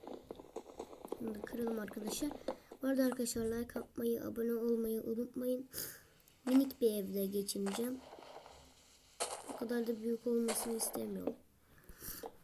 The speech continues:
Şu shader'da ne kadar büyük bir ev yapabilirsin ki?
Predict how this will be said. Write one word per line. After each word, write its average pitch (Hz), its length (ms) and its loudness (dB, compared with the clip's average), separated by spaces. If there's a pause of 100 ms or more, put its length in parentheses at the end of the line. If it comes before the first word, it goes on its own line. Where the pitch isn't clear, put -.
(140)
Şu - 140 -10
shader'da 220 600 2
ne 226 100 4
kadar 226 360 -2
büyük 208 300 -8
bir 214 100 2
ev 214 80 -2
yapabilirsin 220 640 -4
ki? - 160 -14